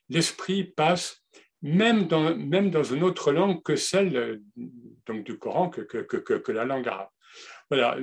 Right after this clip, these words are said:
juste ce témoignage pour, euh, pour dire à quel point, euh,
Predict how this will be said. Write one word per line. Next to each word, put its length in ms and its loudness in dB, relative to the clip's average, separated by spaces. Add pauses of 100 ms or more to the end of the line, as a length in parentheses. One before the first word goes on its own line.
(100)
juste 320 0
ce 160 -2
témoignage 760 0
pour, 360 -2
euh, 160 0 (520)
pour 200 2
dire 180 -2
à 80 0
quel 240 -8
point, 400 0
euh, 340 -4